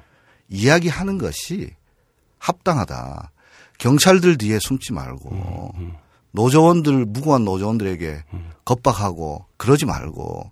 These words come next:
Speaker 1: 자기 뜻에 반하는 이야기하면 모두 불법이다 이렇게 매도하지 말고 시민들이 판단할 수 있도록, 어, 저희들은 그런 사회적 대화,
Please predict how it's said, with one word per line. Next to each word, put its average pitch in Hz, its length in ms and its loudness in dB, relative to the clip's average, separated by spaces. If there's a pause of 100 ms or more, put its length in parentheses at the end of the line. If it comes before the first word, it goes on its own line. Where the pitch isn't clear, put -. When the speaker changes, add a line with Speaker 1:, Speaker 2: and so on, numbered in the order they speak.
(120)
Speaker 1:
자기 180 240 4
뜻에 190 240 2
반하는 147 580 4 (520)
이야기하면 117 580 2
모두 165 240 4
불법이다 135 400 -2
이렇게 120 200 -6
매도하지 107 440 -4
말고 85 640 -10 (640)
시민들이 135 560 2 (280)
판단할 214 380 4
수 - 100 -8
있도록, 64 300 -14 (600)
어, - 340 -14
저희들은 87 460 -6
그런 104 140 -4
사회적 104 420 0
대화, 113 320 -2